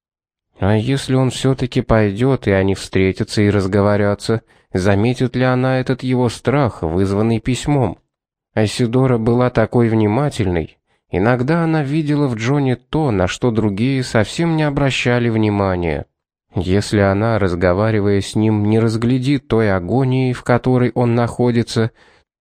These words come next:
то чего стоит тогда их взаимная симпатия? А если она всё заметит, то как он сможет объяснить ей причину? Однако, рассуждая таким образом,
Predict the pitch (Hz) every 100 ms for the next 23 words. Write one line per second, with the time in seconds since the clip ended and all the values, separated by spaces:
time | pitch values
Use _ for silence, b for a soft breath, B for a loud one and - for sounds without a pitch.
0 | _ 127 - 170 180 - 190 185 175 -
1 | 156 135 151 147 143 120 120 120 123 117
2 | 110 101 - 101 - 95 92 - 85 85
3 | - _ _ _ _ _ _ _ - 98
4 | 90 110 - 107 98 104 104 - 110 101
5 | 98 90 95 - 107 - _ - 113 -
6 | 160 147 - 87 - 95 104 110 110 101
7 | 110 104 117 123 123 135 127 139 143 -
8 | 175 147 95 - _ _ _ _ _ _
9 | _ _ _ _ _ - 107 160 196 175
10 | 156 - 123 104 104 170 170 165 156 156
11 | 143 147 147 143 135 135 135